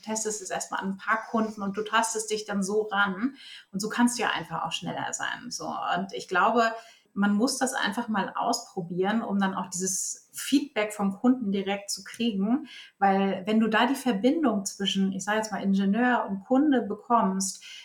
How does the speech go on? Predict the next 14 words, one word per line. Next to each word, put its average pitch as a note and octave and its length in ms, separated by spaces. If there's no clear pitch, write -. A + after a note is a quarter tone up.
ist - 160
das, G#3 200
glaub A3 220
ich, G#3+ 180
auch G#3 220
erstmal G3+ 420
lehrreich, G#3 1040
aber F#3+ 180
auch F#3 100
sehr G3 200
wertschätzend F3+ 800
für F#3+ 100
den F3 200
Ingenieur. F3+ 580